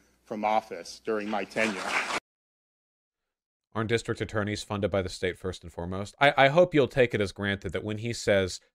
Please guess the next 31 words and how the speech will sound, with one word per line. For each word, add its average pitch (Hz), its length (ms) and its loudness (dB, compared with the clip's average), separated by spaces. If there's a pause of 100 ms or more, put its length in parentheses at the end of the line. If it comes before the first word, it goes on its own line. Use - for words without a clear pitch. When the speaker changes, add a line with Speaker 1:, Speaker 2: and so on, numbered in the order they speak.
(120)
Speaker 2:
Soros-funded 120 1000 4
district 104 380 -2
attorneys, 92 580 -2 (280)
they're 123 160 8
not 147 400 6
on 127 220 6
Soros's 117 720 4
payroll. 87 560 2 (200)
He's 107 280 -4
lying. 107 560 2
That's 101 240 -2
not 107 140 4
a 107 40 4
real 104 360 2
thing. 80 380 -4 (360)
What 135 160 6
it 139 100 6
actually 147 440 6
means 107 260 -2
is 104 100 -4
that 113 120 4
Soros 127 500 4
probably, 110 520 4
like, 92 340 0 (340)
gave 117 300 8
money 110 320 0
to 107 200 -2
a 101 60 0
fund, 90 540 -2
and 101 160 0
that 117 160 4